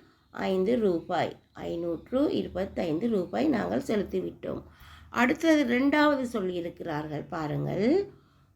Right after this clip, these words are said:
ஒரு நாணயத்தாளாகவும் மூன்று நாணய குற்றிகளாகவும். ஒரு நாணயத்தாள் வர வேண்டும், அத்துடன் மூன்று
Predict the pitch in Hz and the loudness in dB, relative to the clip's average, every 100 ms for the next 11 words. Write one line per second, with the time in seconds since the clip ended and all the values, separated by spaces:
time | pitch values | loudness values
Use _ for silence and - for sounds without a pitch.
0 | - 233 254 277 330 339 269 240 240 254 | -2 4 6 6 6 6 4 2 2 2
1 | 262 269 262 - 202 175 165 156 160 165 | 2 0 -2 -4 0 0 0 -2 -6 -6
2 | 160 190 247 330 466 - _ _ _ _ | -4 2 4 4 0 -14 _ _ _ _
3 | _ _ - 247 285 330 349 330 359 381 | _ _ -4 4 6 6 6 4 4 4
4 | 285 247 254 262 269 277 339 339 247 - | 4 4 4 2 2 2 2 2 -2 0
5 | 240 208 175 151 143 - 226 240 247 240 | 0 0 0 -2 -4 -2 0 2 4 4
6 | 233 240 240 233 233 226 220 220 233 233 | 2 2 0 -2 -2 -2 0 0 2 2
7 | 247 370 523 - _ _ _ - 214 - | 4 4 0 -12 _ _ _ -8 -8 -4
8 | 254 285 359 523 294 262 311 359 359 427 | 2 4 4 2 0 4 6 6 4 2